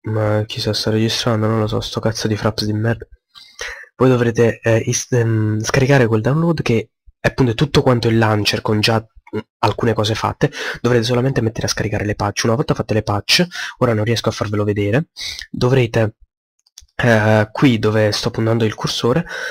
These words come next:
riuscirà, se avrete Avast Antivirus, altrimenti non so come spiegarvelo. Con Avast Antivirus qui vi uscirà una cosa che, mm, non trova un file all'interno del launcher e quindi, mm,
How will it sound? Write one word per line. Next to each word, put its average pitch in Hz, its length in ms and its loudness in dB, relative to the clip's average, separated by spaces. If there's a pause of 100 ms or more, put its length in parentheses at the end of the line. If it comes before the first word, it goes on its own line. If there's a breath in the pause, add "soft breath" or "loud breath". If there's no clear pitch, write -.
(120)
riuscirà, 120 580 2
se - 120 4
avrete 110 640 2
Avast 107 300 0
Antivirus, 113 460 0
altrimenti 107 360 0
non 104 140 0
so 104 120 -4
come 107 440 0
spiegarvelo. 101 640 -2 (400 loud breath)
Con 139 140 4
Avast 135 220 2
Antivirus 147 680 2 (320 loud breath)
qui 139 120 2 (120)
vi 113 80 0
uscirà 117 300 2
una 117 160 4
cosa 117 180 0
che, 107 420 4
mm, 104 400 -4 (200)
non 135 200 4
trova 117 360 4
un 117 160 0
file 110 360 0
all'interno 107 520 0
del 104 180 -2
launcher 104 720 0 (280 loud breath)
e 139 140 0
quindi, 120 560 2
mm, 104 280 -2